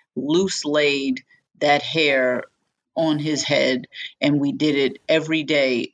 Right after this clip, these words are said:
for the rest of the production. In the beginning, it literally took us,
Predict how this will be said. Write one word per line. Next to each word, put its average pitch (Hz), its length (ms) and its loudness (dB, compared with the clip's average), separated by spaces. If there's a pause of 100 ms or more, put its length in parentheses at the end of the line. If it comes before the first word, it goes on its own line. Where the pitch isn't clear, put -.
for 143 200 -2
the 131 120 0
rest 143 360 0
of 131 80 0
the 131 160 0
production. 131 680 0
In 147 180 2
the 135 60 2
beginning, 143 680 0 (320)
it 127 160 0
literally 147 680 2
took - 280 -2
us, 135 440 0